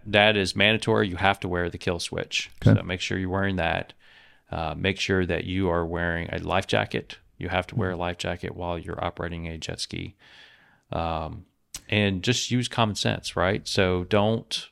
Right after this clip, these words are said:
Speaker 1: you know, rip and race in front of someone's dock and, you know, try to spray individuals. Don't try to spray individuals on a, on a jet ski. Uh, if someone's in the water, don't try to get too close th-, with
Speaker 2: Mm-hmm.
Speaker 1: them. Um,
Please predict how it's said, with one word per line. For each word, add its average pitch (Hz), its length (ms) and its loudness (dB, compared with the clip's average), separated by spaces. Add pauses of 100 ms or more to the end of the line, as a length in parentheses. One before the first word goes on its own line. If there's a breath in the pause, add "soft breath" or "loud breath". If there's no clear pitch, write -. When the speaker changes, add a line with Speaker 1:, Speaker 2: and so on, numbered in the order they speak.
(140)
Speaker 1:
you 104 80 2
know, 92 120 2
rip 98 220 0
and 92 140 0
race 92 320 2
in 95 60 -8
front 90 220 -2
of - 40 -8
someone's 87 320 -4
dock 82 500 0
and, 87 240 -8 (460 soft breath)
you 90 160 -2
know, 80 240 -4
try 87 220 0
to 92 60 -2
spray 87 360 -2
individuals. 85 800 -4
Don't 82 200 -6
try 85 200 -4
to 82 60 -6
spray 87 320 -4
individuals 85 520 -6
on 85 200 -6
a, 78 260 -6
on 95 160 -4
a 87 60 -6
jet 90 260 -4
ski. 82 420 -4 (520 soft breath)
Uh, 80 140 -2
if 82 100 -6
someone's 101 320 2
in 107 40 2
the 101 60 2
water, 98 580 4 (200)
don't 78 180 -8
try 87 220 -4
to 92 60 -2
get 92 180 -6
too - 140 -4
close 98 360 0
th-, - 100 -12 (160)
with 110 120 10
Speaker 2:
Mm-hmm. 104 80 10
Speaker 1:
them. 101 500 2
Um, 85 440 -4